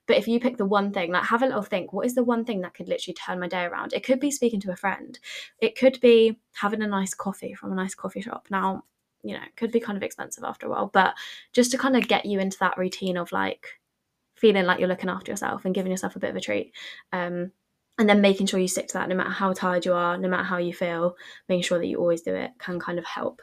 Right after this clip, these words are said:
Um, the next question is, how does menstruation affect workouts? So at the moment, there's a massive trend on Instagram about kind of tailoring your workouts around your menstrual cycle and how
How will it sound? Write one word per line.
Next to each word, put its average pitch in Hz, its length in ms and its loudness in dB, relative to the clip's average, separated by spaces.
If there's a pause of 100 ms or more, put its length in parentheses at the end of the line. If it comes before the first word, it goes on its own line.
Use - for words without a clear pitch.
(720)
Um, 233 540 8 (260)
the 233 120 6
next 311 180 6
question 330 280 4
is, 247 120 4
how 247 180 6
does 247 160 4
menstruation 202 640 2
affect - 460 -8
workouts? - 680 -2 (500)
So 208 540 6
at 226 100 8
the 240 60 4
moment, 247 320 8
there's 202 120 -2
a 226 40 2
massive 311 420 4
trend 254 500 0 (280)
on 233 100 6
Instagram 190 800 0
about 190 500 0 (300)
kind 202 260 0
of 202 140 -8
tailoring 214 480 0
your 196 140 0
workouts 190 500 0
around 180 320 -4
your 180 80 -6
menstrual 185 300 -4
cycle 240 420 4
and 196 100 0
how 185 240 0